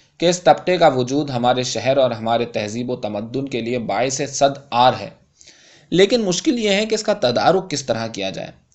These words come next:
اگر ان لوگوں کو مجبور کیا جائے کہ یہ اپنا ذلیل پیشہ چھوڑ دیں تو سوال پیدا ہوتا ہے کہ یہ لوگ کھائیں گے کہاں سے؟ ایک صاحب بول اٹھے، "یہ عورتیں شادی کیوں نہیں کر لیتی؟"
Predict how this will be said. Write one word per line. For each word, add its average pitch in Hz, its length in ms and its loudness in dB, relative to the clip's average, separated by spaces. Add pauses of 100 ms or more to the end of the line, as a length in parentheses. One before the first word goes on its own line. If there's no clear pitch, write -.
اگر 127 220 -2
ان 135 100 0
لوگوں 127 340 0
کو 143 100 -4
مجبور 117 380 -2
کیا 120 240 0
جائے 117 300 0
کہ 131 100 -8
یہ 123 80 0
اپنا 120 220 -4
ذلیل 117 380 -4
پیشہ 107 260 -6 (100)
چھوڑ 135 240 -2
دیں 127 200 -2
تو 147 100 -10
سوال 127 360 0
پیدا 123 340 2
ہوتا 113 220 -4
ہے 151 100 -2
کہ 160 80 -8
یہ 156 100 -4
لوگ 165 160 -4
کھائیں 151 340 -4
گے 160 100 0
کہاں 117 220 -8
سے؟ - 140 -14 (1000)
ایک 180 180 2
صاحب 170 300 6
بول 151 180 4
اٹھے، 147 240 -4 (400)
"یہ 190 140 -4
عورتیں 160 340 4
شادی 196 380 0
کیوں 208 160 0
نہیں 131 180 2
کر 117 120 -2
لیتی؟" 107 320 -6